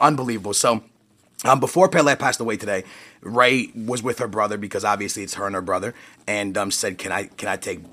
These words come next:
Dad's ball home with me?" And 'cause her brother has one, um, signed to him. It says, "To Anthony from Pele." Nuts. Um, 'cause the dad got one for the kids, you know?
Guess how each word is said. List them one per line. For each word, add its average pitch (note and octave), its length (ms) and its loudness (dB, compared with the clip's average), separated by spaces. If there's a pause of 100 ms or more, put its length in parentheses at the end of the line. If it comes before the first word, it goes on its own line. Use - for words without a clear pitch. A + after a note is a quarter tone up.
(120)
Dad's G2 280 0
ball A#2 240 2
home F#2+ 200 -6
with F2+ 160 -10
me?" D#2 300 -10
And F2+ 340 -6
'cause - 140 -4
her A#2 100 -6
brother G#2 300 -4
has A2+ 200 -4
one, E2 220 -12 (380)
um, F#2 160 4
signed A#2 400 0
to G2+ 80 -6
him. G2 240 -8
It F2+ 80 -8
says, F#2+ 240 -2
"To C3 300 -4
Anthony G#2 500 -8 (320)
from - 340 -2
Pele." F#2 380 -6 (240)
Nuts. G#2 480 -4 (300)
Um, G2+ 220 2
'cause A#2 160 -8
the G#2 80 -6
dad G2 320 -4
got F#2+ 180 -6
one F#2+ 220 -8
for - 140 -12
the F2 80 -12
kids, - 340 -8
you F#2+ 140 -10
know? G#2+ 160 -6